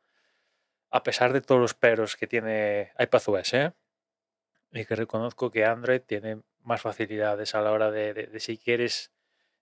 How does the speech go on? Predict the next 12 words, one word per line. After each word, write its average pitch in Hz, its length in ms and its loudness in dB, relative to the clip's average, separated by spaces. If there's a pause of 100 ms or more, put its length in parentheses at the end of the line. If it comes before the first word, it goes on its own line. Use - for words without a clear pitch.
(520)
convertir 127 760 4
esa 131 260 4
tablet 127 580 2
en 117 920 0 (720)
más 120 240 2
un 131 80 -2
ordenador 120 840 2 (680)
tal, 170 340 4 (280)
pues 98 540 -4
es 123 120 -2
más 131 140 -4
factible, 131 760 0